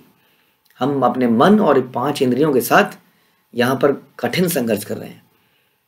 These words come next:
हाँ, और जो, जो इस संघर्ष में जीत जा रहा है उसको बड़ा मजा आ रहा है। जैसे आपने देखा हडल रेस होती है, हडल रेस देखी आपने,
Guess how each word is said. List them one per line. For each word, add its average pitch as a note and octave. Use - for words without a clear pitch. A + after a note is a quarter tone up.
हाँ, B2+
और A2
जो, C#3+
जो D3+
इस C#3+
संघर्ष C3
में A#2+
जीत C#3
जा C3+
रहा C3+
है C3
उसको B2+
बड़ा B2+
मजा A2+
आ G#2+
रहा A2
है। A2
जैसे A#2+
आपने C3
देखा E3+
हडल C3
रेस A#2
होती G#2+
है, G#2
हडल B2+
रेस C3
देखी C3
आपने, C3+